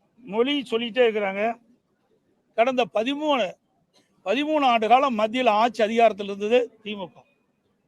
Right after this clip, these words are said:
இந்த கல்வி பொதுப்பட்டியல் இருந்தது. அதை மாநில பட்டியலுக்கு அதை மாற்றிருக்கலாம்.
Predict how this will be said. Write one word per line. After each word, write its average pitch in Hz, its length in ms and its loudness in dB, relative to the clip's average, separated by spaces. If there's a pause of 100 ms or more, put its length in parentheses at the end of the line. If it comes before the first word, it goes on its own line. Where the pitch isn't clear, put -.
(460)
இந்த 233 200 0 (180)
கல்வி 277 260 2 (100)
பொதுப்பட்டியல் 226 540 -2
இருந்தது. 165 260 -16 (500)
அதை 233 140 2
மாநில 320 400 4
பட்டியலுக்கு 240 500 -4 (1080)
அதை 226 200 -4
மாற்றிருக்கலாம். 202 540 -6